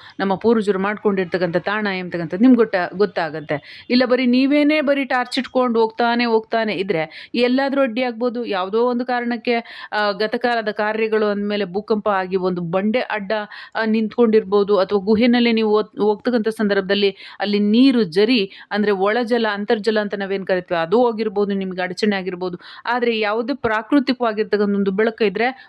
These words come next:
ಒಂದು ಕನೆಕ್ಟಿವಿಟಿ ಸಿಗುತ್ತೆ ಅಲ್ವಾ ನಿಮ್ಗೆ? "ಹಾ, ಇದೇ ಜಾಗ, ಅಲ್ಲಿ ಬೆಳಕಿದೆ" ಅಂದ್ಮೇಲೆ ಅವರಲ್ಲಿ ವಾಸ ಇದ್ರು ಅಂತ ಅರ್ಥ, ಆ ಒಂದು ತಾಣಕ್ಕೆ ಒಂದು ಅರ್ಥ ಬರುತ್ತೆ, ಜಾಗಕ್ಕೆ ಅರ್ಥ ಬರುತ್ತೆ ಅಲ್ವೇ? ಅದೇ ರೀತಿಯಾಗಿ ನಿಮ್ಮ ಪೂರ್ವಜರು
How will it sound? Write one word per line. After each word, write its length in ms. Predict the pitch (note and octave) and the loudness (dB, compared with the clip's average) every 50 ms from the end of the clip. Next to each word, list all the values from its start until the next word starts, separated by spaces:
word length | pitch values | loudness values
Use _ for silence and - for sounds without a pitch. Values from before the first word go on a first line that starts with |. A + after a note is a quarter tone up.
| _ - | _ 2
ಒಂದು 160 | A3 A3 G#3+ | 4 4 4
ಕನೆಕ್ಟಿವಿಟಿ 560 | A3 A3+ G#3+ G3+ F#3+ - G#3 F#3 F#3 - F#3+ | 4 2 -2 -2 -2 -2 -2 -2 0 -2 -2
ಸಿಗುತ್ತೆ 380 | F3 - G3 F3+ F#3 F3 - F3+ | -2 -2 0 0 0 -2 -2 -6
ಅಲ್ವಾ 220 | E3+ E3+ E3+ G3 | -6 -4 -4 -4
ನಿಮ್ಗೆ? 300 | G3 F#3+ F3+ F3+ F3+ A#3+ B3 - - _ _ _ _ - | -4 -4 -6 -4 -2 -2 -2 -2 -6 _ _ _ _ -6
"ಹಾ, 120 | G3+ G3 | -6 -4
ಇದೇ 260 | F#3+ F#3 F#3 E3+ F#3+ F#3 | -4 -4 -4 -2 -4 -4
ಜಾಗ, 300 | D#3+ - F3 E3+ E3 F3 E3+ | -2 -4 -4 -4 -2 -4 -4
ಅಲ್ಲಿ 140 | F3 F3+ F3 | -4 -4 -2
ಬೆಳಕಿದೆ" 460 | G3 G#3+ A#3+ B3 - A#3 G3+ G#3 G#3 | -2 -2 -2 0 0 0 2 2 0
ಅಂದ್ಮೇಲೆ 640 | G3 G3 G3 A3 C4+ B3+ G3+ F#3 - - - - _ | 0 -2 -2 -2 0 0 0 -2 -4 -10 -20 -6 _
ಅವರಲ್ಲಿ 240 | G3+ G3 G3+ G3 F#3 | 0 0 2 0 0
ವಾಸ 260 | F3 F#3 F#3+ G3 - | 0 -2 -4 -2 0
ಇದ್ರು 300 | G#3+ G3 F#3 E3 F3 F3 | 0 0 0 0 0 0
ಅಂತ 180 | F3 E3+ E3 F3+ E3+ - | 0 0 0 -2 -4 -4
ಅರ್ಥ, 240 | F3 E3 D#3+ - - E3+ E3 D#3+ - - - - _ | -4 -8 -8 -6 -4 -4 -4 -4 -8 -14 -20 -10 _
ಆ 120 | F#3 G3 F#3+ | -2 -2 -2
ಒಂದು 560 | F#3 F3+ F#3 F#3 A3 C#4+ E4 D4+ - - _ _ | -2 -4 -4 -2 -2 -2 -2 -4 -6 -18 _ _
ತಾಣಕ್ಕೆ 760 | - A3+ A#3 C4 C4 B3 A#3+ - A3+ G3 F3+ E3+ E3+ - - - _ | -4 -2 0 0 0 -2 -4 -2 -2 0 0 -2 -4 -10 -20 -10 _
ಒಂದು 200 | - G3+ G3 F#3+ | -2 2 2 2
ಅರ್ಥ 320 | - G3 G3+ F#3+ - - G3 F3 E3+ D#3 C#3+ E3+ E3+ | 2 0 -4 -6 -4 -2 -2 -2 -2 -4 -6 -6 -2
ಬರುತ್ತೆ, 300 | F3 F#3+ F#3 F3 - E3+ | -2 -2 -2 -2 -6 -6
ಜಾಗಕ್ಕೆ 400 | D#3+ F#3 F#3 E3+ F3 E3+ - F3 | -2 -2 -4 -2 -4 -6 -4 -6
ಅರ್ಥ 200 | E3 D#3+ _ E3+ | -6 -4 _ -6
ಬರುತ್ತೆ 320 | E3+ D#3+ E3 E3 - - | -4 -4 -4 -6 -6 -8
ಅಲ್ವೇ? 280 | C#3+ - F3+ F3+ E3 - - _ _ _ _ | -6 -4 -4 -4 -4 -6 -10 _ _ _ _
ಅದೇ 280 | F#3 F#3+ F#3 A3+ B3 A#3+ | -6 0 2 2 2 2
ರೀತಿಯಾಗಿ 640 | A3+ A3 G#3+ - G#3 F#3+ F#3+ G#3 G#3 G#3+ G3 F#3+ G3+ | 0 -2 -2 0 0 0 0 0 0 0 0 0 0
ನಿಮ್ಮ 200 | G#3 G3+ G3 F#3 | 0 -2 -4 -4
ಪೂರ್ವಜರು 880 | - - A3+ B3+ C4+ B3+ B3+ B3 A#3 G3+ - B3 B3+ B3+ C4 G3+ A3+ | -2 0 2 4 4 6 4 4 2 0 0 0 0 2 4 2 2